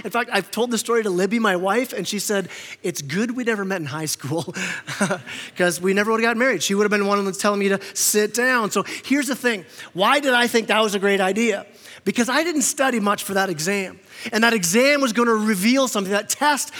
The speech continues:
was gonna reveal that I really didn't know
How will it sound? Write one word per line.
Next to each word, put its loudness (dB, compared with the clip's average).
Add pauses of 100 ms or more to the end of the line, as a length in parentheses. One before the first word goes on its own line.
(140)
was 0
gonna 4
reveal 2
that 4
I 4
really 0
didn't 0
know 0